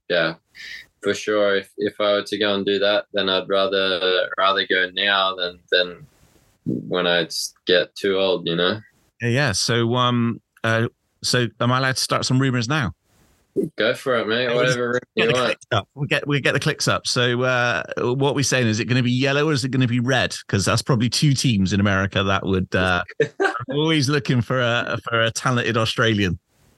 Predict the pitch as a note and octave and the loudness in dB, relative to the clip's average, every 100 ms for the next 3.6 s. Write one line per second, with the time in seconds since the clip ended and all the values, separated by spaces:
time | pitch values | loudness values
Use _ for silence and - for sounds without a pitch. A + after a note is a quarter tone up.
0 | _ G2 G#2+ A2+ A2 G#2+ G#2 G2+ G2+ F#2+ | _ -4 0 0 0 0 0 -2 -4 -4
1 | E2+ - A2 G#2+ A2 A#2 A2+ A2 G#2 G#2 | -4 -2 0 0 0 -2 0 0 2 0
2 | G2+ - G#2 G2+ - G#2 G2 G2 G2 F#2 | -2 -2 0 0 0 -2 0 0 0 0
3 | G2+ G2 - G#2 F#2+ | -2 -2 0 0 0